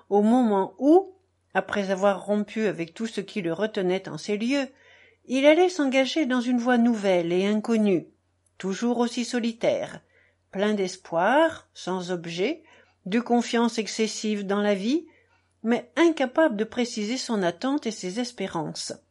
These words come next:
Mais, en cet instant, bien qu'il appréhendât l'inconnu,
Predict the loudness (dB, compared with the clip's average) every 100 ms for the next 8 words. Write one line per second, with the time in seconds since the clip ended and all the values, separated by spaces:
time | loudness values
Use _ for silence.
0 | _ _ _ _ _ _ _ _ -6 0
1 | 0 0 _ _ 0 0 0 -6 -8 -8
2 | -2 -2 -2 _ _ _ _ _ -6 0
3 | 0 -2 -6 -4 -4 -4 -6 -4 0 0
4 | -2 -6 -2 2 2 0